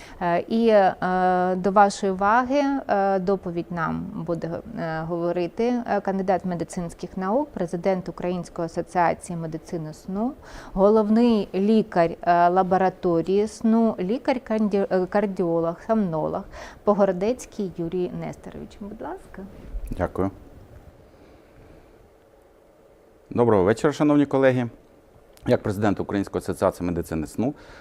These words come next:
Speaker 2: хочу подякувати фундатору, засновнику, сім платформі, технічному забезпеченню, яке надає нам можливість спілкуватися. Дякую за вашу увагу, що ви приділили. Думаю, що ви не пошкодуєте. Тема дуже цікава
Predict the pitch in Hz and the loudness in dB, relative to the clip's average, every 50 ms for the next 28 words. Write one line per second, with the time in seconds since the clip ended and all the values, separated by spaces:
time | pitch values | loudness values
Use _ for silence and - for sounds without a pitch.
0 | - - - 107 - - 85 - 101 92 95 87 80 - 82 80 80 - 80 78 | -12 -8 -6 -6 -6 -6 -6 -4 0 2 2 2 2 0 -2 -4 -2 -2 -4 -6
1 | 73 - - - - - - - - - - - - _ - - - - _ _ | -6 -8 -14 -20 -20 -20 -20 -20 -20 -20 -20 -20 -20 _ -20 -20 -20 -20 _ _
2 | - - - - - - - - - - - 113 107 95 107 95 92 - 110 113 | -20 -20 -20 -20 -20 -20 -20 -20 -14 -2 4 6 8 10 10 10 8 8 4 4
3 | 135 147 - - - - - - - - - 98 107 107 - 110 101 92 90 87 | 4 2 -2 -8 -18 -18 -18 -20 -20 -14 -8 -4 -4 -4 -2 -2 -2 0 0 -2
4 | 82 - 92 101 110 117 - - - - - 127 113 101 - 98 - - - 101 | -4 -4 -4 -6 -6 -6 -12 -20 -20 -8 -4 -2 -2 0 0 -2 -2 0 2 2
5 | 98 101 107 113 117 110 - - - - - 123 107 - - 107 98 95 98 92 | 2 2 0 -2 -6 -8 -10 -8 -8 -4 -4 -4 -4 -4 -6 -6 -4 -2 -2 -2
6 | 90 87 - - 92 87 - - 113 120 117 - - - 104 107 104 - - - | -2 -2 -2 -2 -4 -4 -2 -4 -4 -4 -4 -4 -2 2 2 2 2 0 -4 -12
7 | - - - - 101 107 101 107 107 104 104 104 104 104 104 95 104 104 104 101 | -16 -8 -4 0 0 2 2 4 2 4 2 2 2 0 0 0 0 0 0 -2
8 | 95 - - 101 98 - 104 107 107 101 - 98 - - 95 - - - - - | -2 -4 -4 -4 -2 0 2 2 2 2 0 -4 -6 -8 -8 -8 -10 -14 -20 -20
9 | - - - 104 113 120 - - 110 101 92 90 98 95 92 85 - - 82 82 | -18 -6 2 6 6 6 6 6 4 4 4 6 6 6 4 4 2 0 -2 0
10 | 87 92 92 95 92 - - 110 98 113 123 113 123 127 135 139 139 143 135 - | 2 2 2 2 0 -2 -4 -4 -2 -2 -2 0 2 2 4 4 4 4 2 0
11 | - - - - - - - 117 139 135 123 110 - - 107 110 107 104 107 104 | -4 -20 -20 -20 -12 -4 0 2 4 4 4 2 0 -2 0 0 2 2 2 2
12 | - 113 101 - - 101 90 107 127 127 - 120 - - 104 101 92 85 80 90 | 2 0 0 0 0 0 2 2 2 0 0 0 0 2 2 2 0 -2 -2 0
13 | 104 101 87 80 76 - - - - 104 117 135 143 143 | 0 0 0 -2 -6 -8 -10 -6 -2 2 2 2 2 0